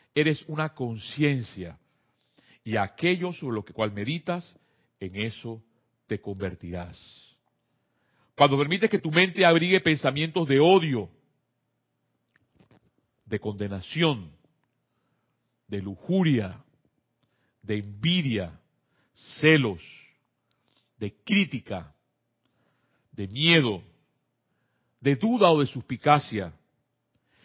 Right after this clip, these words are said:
y permites que estos sentimientos de irritación generen en ti,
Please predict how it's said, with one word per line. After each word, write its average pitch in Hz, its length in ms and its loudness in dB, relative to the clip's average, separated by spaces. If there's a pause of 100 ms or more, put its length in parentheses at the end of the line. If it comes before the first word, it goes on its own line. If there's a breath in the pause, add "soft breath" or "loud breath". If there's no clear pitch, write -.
(140)
y 175 120 0
permites 190 420 4
que 190 120 4
estos 196 180 0
sentimientos 170 520 -2
de 170 40 4
irritación 151 600 0
generen 156 420 2
en 139 200 -4
ti, 185 260 -2